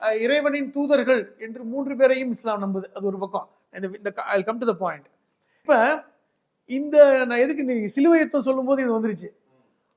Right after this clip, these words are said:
அந்த சிலுவை யுத்தத்தை செய்த நாடு பிரான்ஸ்.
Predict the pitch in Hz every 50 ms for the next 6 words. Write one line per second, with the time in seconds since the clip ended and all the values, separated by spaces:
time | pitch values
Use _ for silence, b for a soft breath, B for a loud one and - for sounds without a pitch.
0 | _ _ _ 175 196 240 240 254 - - - 285 294 330 349 339 330 320 330 -
1 | 320 294 - 302 285 247 - 277 269 262 269 262 262 254 262 269 277 - - 226
2 | 220 214 202 - - 175